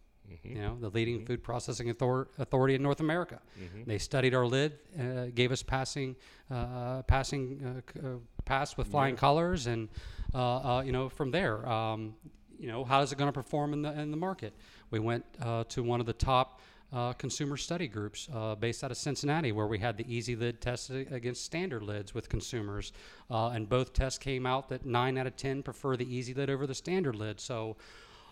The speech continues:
Speaker 2: whenever we, we, we do, uh, get into meetings and questions are, uh, are, are posed to us or, or, or, or brought up, if we don't have the answer, we'll go find it.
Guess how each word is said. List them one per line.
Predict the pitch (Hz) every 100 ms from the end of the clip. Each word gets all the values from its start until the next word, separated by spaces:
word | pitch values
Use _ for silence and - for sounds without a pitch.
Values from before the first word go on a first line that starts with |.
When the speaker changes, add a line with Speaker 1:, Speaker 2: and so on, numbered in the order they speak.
| -
Speaker 2:
whenever | 127 165 208
we, | 190 185 165
we, | 156 143
we | 139 123
do, | 151 151 147 147
uh, | 131
get | 123 131
into | 131
meetings | 123 127 127 117
and | 107
questions | - 131 123 - 117 117
are, | 120 123
uh, | 135 135 120 120 123 127 127
are, | 120 120
are | 120
posed | - 131 127 117
to | - 120
us | 123 120 -
or, | 110
or, | 107 104
or, | 113 104 110 117 123
or | 123
brought | 101 123 120
up, | 123 147 - - - -
if | 113
we | 135
don't | 127 113
have | 131
the | 120
answer, | 135 -
we'll | 120 117
go | 120
find | - 120 123
it. | 98